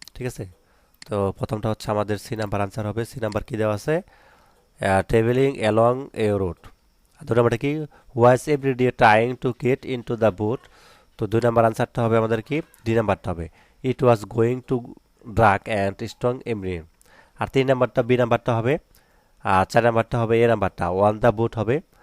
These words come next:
পাঁচ নাম্বারটা সি নাম্বারটা, "Nobody accepted their fact।" আর ছয় নাম্বারটা, বি নাম্বারটা হবে, "The boat was unavailable to carry on people।" আচ্ছা, এরপরে হচ্ছে আমাদের কি রয়েছে? দেখো, এরপরে হচ্ছে আমাদের এখানে রয়েছে,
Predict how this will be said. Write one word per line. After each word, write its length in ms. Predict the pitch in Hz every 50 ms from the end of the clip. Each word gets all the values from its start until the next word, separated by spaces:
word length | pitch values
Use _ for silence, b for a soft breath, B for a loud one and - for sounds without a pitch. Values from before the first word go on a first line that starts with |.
| b b b b
পাঁচ 180 | - 113 107 -
নাম্বারটা 260 | 113 107 113 110 -
সি 100 | - 123
নাম্বারটা, 360 | 113 107 98 92 85 - 92
"Nobody 360 | 90 98 104 107 113 120 123 135 117 104
accepted 380 | - - 127 117 - - 139 123 107 107
their 200 | 101 98 98 90 - -
fact।" 180 | - 82 - _ b b b b b b b b b -
আর 120 | 98 95
ছয় 180 | - - 123 120
নাম্বারটা, 300 | 120 117 113 104 - 107
বি 140 | 104 113 110
নাম্বারটা 340 | 117 113 110 - - 131 110
হবে, 220 | 104 117 143 165 - b b b b b b b -
"The 120 | - 107 101
boat 360 | 90 92 101 107 120 131 - 131
was 240 | 120 117 113 110 - - 120
unavailable 400 | 113 104 98 107 107 113 127 123 -
to 60 | - 110 -
carry 220 | - 104 104 107 104 101 95
on 60 | 87 82 82 90 _ _ _ _ _ _
people।" 220 | - 123 - 160 143 - _ _ _ b b b b b b b b b b b b _
আচ্ছা, 200 | 113 - - 110
এরপরে 280 | 110 110 - 139 135 131
হচ্ছে 240 | 131 - - -
আমাদের 260 | 127 127 123 120 127 -
কি 160 | - 131 120
রয়েছে? 340 | 117 113 113 107 - 135 123
দেখো, 240 | 110 107 101 -
এরপরে 340 | 135 127 107 - - 117 107
হচ্ছে 240 | 107 104 - - -
আমাদের 360 | 104 98 101 101 95 107 101
এখানে 300 | 101 95 104 101 101 101
রয়েছে, 500 | 101 98 98 95 92 - - 135 156 180